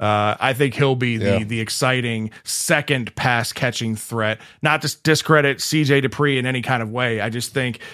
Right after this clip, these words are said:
Speaker 1: Weston Wolf is waiting in the wings, and Chig spoke very highly of him. So I'm vested.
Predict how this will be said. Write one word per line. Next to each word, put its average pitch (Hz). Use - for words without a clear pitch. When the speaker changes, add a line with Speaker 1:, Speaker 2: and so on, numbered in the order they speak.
Speaker 1:
Weston 139
Wolf 135
is 113
waiting 123
in 117
the 110
wings, 175
and 107
Chig 120
spoke 127
very 131
highly 147
of 135
him. 135
So 110
I'm 117
vested. 107